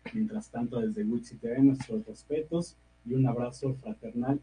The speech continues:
y que esta leyenda, pues, continúe, por supuesto, de José Alfredo Jiménez y, por supuesto, ahora de José Alfredo Jiménez junior,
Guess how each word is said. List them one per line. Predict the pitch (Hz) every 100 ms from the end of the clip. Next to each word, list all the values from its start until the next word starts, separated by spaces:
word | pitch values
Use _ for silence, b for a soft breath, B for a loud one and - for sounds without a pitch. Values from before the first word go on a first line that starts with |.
| -
y | 110
que | - 120
esta | 135 139
leyenda, | 120 110 120 131 123 131 135 - _ _
pues, | 117 110
continúe, | - 110 113 120 135 139 135
por | 120
supuesto, | - 107 - 120 - - 131 - - -
de | 110 117 117 -
José | - 220 -
Alfredo | 202 117 117 -
Jiménez | 104 113 131 135 - -
y, |
por | - - -
supuesto, | - _ 113 - 110
ahora | 107 117 110
de | 113 131 135 - -
José | 117 107 104
Alfredo | - 107 110
Jiménez | 110 104 104 107 -
junior, | 123 127 123